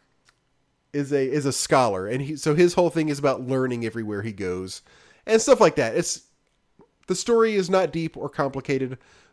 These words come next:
but it's, it's, like I said, it's archetypal enough to where it's like, "All right, I can, I can kinda get invested in this and just kinda see where it goes." The big payoff for me is see, is, like, kinda just go,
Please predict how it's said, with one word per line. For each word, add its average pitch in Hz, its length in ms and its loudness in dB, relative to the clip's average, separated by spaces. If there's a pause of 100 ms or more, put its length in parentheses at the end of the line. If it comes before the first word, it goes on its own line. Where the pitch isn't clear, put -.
(100)
but 175 140 8
it's, 170 160 0 (180)
it's, - 280 -4
like 170 140 2
I 175 40 2
said, 170 140 -2
it's 151 100 -6
archetypal 180 640 2
enough 143 340 0 (720)
to - 80 -4
where 160 40 2
it's 151 60 0
like, 165 140 2
"All 262 80 8
right, 180 100 8
I 214 80 10
can, 262 120 6
I 233 80 4
can 247 140 -2
kinda 190 180 2
get 139 180 0
invested 117 500 -6
in 113 60 -10
this 117 320 -6 (400)
and 151 100 -2
just 151 160 -8
kinda 143 160 0
see 160 160 -4
where 131 140 0
it 113 80 -8
goes." 120 420 -2 (440)
The 160 80 2
big 247 260 -2
payoff 190 340 4
for - 160 -6
me 156 360 -2
is 135 460 0 (560)
see, 202 520 -2
is, 165 160 0
like, 147 380 2
kinda 240 200 2
just 196 200 -6
go, 170 100 4